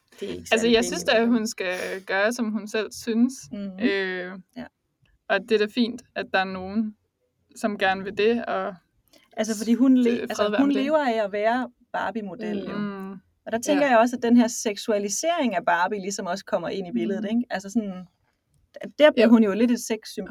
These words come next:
Speaker 4: Hun, hun er jo mega sexobjekt på det billede,
Speaker 3: Mm.
Speaker 4: altså, fordi det, altså, det strutter jo ud af sex med det hele. Altså, det er jo en lækker baggrund, lyserød bikini og smoky eyes, altså, og langt blondt hår og sådan, altså, det, det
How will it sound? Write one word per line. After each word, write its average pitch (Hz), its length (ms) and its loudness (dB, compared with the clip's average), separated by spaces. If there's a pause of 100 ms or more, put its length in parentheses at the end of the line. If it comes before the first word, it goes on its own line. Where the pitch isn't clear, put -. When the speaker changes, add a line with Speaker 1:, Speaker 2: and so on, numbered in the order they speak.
(140)
Speaker 4:
Hun, 165 180 -4
hun 180 140 -8
er 165 100 0
jo 156 60 -2
mega 208 600 2 (160)
sexobjekt 165 720 -10 (180)
på - 140 -10
det 160 120 -6
billede, 165 480 -4
Speaker 3:
Mm. 208 60 -4
Speaker 4:
altså, 175 280 -4
fordi 160 200 -10 (140)
det, - 160 -4
altså, 170 240 -6
det 175 120 -4
strutter 247 360 6
jo 202 60 6
ud 196 120 4
af 170 120 2
sex 190 200 -4 (260)
med 202 160 -6
det 175 160 -6
hele. 208 440 2 (400)
Altså, 175 180 -6 (320)
det 196 60 -4
er 180 40 2
jo 165 40 0
en 170 120 -2
lækker 208 240 4
baggrund, 190 800 4 (440)
lyserød 202 600 2
bikini 208 760 2
og 170 480 6 (720)
smoky 208 440 4
eyes, 170 440 2
altså, 180 260 -6 (180)
og 170 160 2
langt 202 380 4
blondt 196 320 0
hår 214 280 2
og 190 60 -2
sådan, - 140 -10
altså, 190 260 -8
det, 160 280 -2
det 202 80 -2